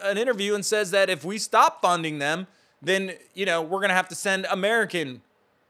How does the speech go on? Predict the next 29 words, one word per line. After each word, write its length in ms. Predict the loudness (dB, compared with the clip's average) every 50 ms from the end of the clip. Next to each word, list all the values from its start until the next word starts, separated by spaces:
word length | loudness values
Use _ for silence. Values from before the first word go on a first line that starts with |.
| _ _ _ _ _ _ _ _ _ _ _ _ _ _ _ _ _ _
men 280 | -2 0 2 2 2 2
and 180 | 0 0 0
women 300 | 2 2 2 0 -2 -2
to 140 | -4 -6 -8
fight 400 | -4 -2 0 2 2 0 -2 -4 -12 _ _ _ -10
in, 240 | -10 -8 -8 -10 -8
in, 260 | -8 -8 -8 -8 -10
in 140 | -12 -12 -8
place 300 | -2 0 0 0 -2 -4
of 80 | -6
the 60 | -6
Ukrainians. 760 | -6 -6 -4 -4 -4 -4 -2 -4 -4 -6 -8 -10 -14 -20 -20 -20 _ _ _ _ _ _ _ -20 -20 _ _ -6
The 220 | -2 -2 -2 0 2 2
F 240 | 2 2 2 -2
if 160 | -8 -8 -8 -6
we 160 | -4 -4 -2
will, 320 | 4 8 8 10 10 8
bro. 460 | 6 4 4 6 6 6 4 2 -2 -14 _ _ _ _ _ _ _ _ _ _ _ _ _ _ _ _ _ _ _ _ _ _ _ _ _ _ _ _ _ _ _ _ _ _ _ _ _ _ _ _ _ _ _ _ _ _ _ _ _ _ _ _ _ _ _ _ _ _ _ _ _ _ _ _ _ _ _ _ _ _ _ _
We're 100 | -2 2
not 180 | 2 2 2 2
sending 460 | 2 2 2 2 4 4 2 2 2
American 480 | 0 0 0 2 2 2 0 -2 -4 -4
men 160 | -4 -4 -4
and 120 | -2 -2
women 260 | -2 -2 -2 -2 -2
to 120 | -2 -2 -2
fight 480 | -2 0 2 4 4 4 2 -2 -8
for 80 | -8 -8
Ukrainians. 840 | -6 -6 -8 -6 -4 -2 -2 -2 -2 -4 -4 -6 -6 -10 -14 -18 -18